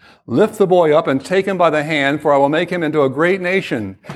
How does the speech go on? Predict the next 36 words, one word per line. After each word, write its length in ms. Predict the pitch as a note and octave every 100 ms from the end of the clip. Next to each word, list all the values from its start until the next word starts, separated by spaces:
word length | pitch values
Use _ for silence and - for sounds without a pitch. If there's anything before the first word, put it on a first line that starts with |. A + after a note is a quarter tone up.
| -
Then 200 | D#3 E3+
God 260 | C#3+ D#3 D3+
opened 320 | E3 G#3 G#3+
her 160 | F#3+ F#3+
eyes, 360 | C#3 B2+ C#3+
and 120 | C3+ C3
she 140 | D3
saw 300 | - D#3+ C#3+
a 60 | B2+
well 240 | C#3 F#3
of 120 | D#3+
water. 360 | D3 B2+ A#2+ B2+
So 180 | - C3
she 220 | - B2+
went 280 | C3 F#3 D#3+
and 140 | C3+
filled 240 | E3+ F3+
the 100 | E3+
skin 280 | D#3+ - D#3
with 120 | D3
water 360 | B2+ B2+ B2 B2+
and 220 | A#2 A2
gave 280 | B2+ C3 C#3
the 80 | C3+
boy 240 | A#2 A#2+
a 60 | A#2+
drink." 420 | A2+ G#2+ G#2+ - _ _ _
Genesis 440 | - A#2+ A#2+ A#2+ A2+
chapter 300 | A2+ A2 A2+
twenty-one, 480 | - A2+ G#2+ G#2+ G2+
verses 260 | G2+ G2+
seventeen 380 | - G#2+ G2+ G#2+
and 100 | G2+
nineteen. 540 | F#2+ F#2+ - F#2 F#2 - _ - - - _
So 240 | - - A#2+
now, 580 | C3 D3+ A2+ G#2 A#2